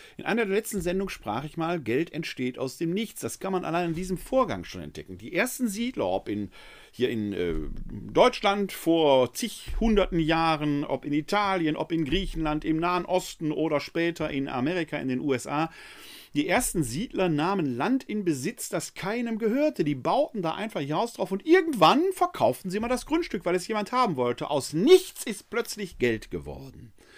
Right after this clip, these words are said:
So kommt das, dass plötzlich Wirtschaft entsteht. Eigentlich aus dem Nichts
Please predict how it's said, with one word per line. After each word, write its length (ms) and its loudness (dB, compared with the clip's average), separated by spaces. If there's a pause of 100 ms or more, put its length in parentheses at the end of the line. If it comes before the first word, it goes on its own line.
(640)
So 260 6
kommt 340 2
das, 260 0
dass 180 -4
plötzlich 400 -6
Wirtschaft 380 -4
entsteht. 460 -8
Eigentlich 960 0
aus 240 -2
dem 280 0
Nichts 720 -2